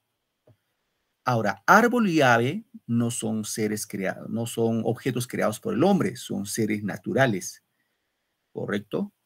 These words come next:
Tienen vida. Aquí la respuesta, chicos, sería la D.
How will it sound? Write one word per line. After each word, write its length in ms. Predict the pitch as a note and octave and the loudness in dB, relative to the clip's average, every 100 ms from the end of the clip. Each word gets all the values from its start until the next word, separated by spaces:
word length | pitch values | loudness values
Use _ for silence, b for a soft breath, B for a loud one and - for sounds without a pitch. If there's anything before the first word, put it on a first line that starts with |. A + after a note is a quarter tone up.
| _ _ | _ _
Tienen 300 | - G2+ G2 | -6 -2 0
vida. 400 | G#2+ G3+ A2+ - _ _ _ _ _ _ b b b | 6 6 6 0 _ _ _ _ _ _ b b b
Aquí 320 | C3 C#3+ G#3 | 4 4 4
la 160 | G#3+ E3+ | 6 6
respuesta, 480 | A#2+ A#2 - C#3+ B2 | 6 -2 -2 -4 -4
chicos, 320 | B2+ B2 B2 | -4 -4 -4
sería 300 | A2+ G#2 G2 | -2 0 0
la 160 | F2 D#2 | -2 -6
D. 200 | B1 | -10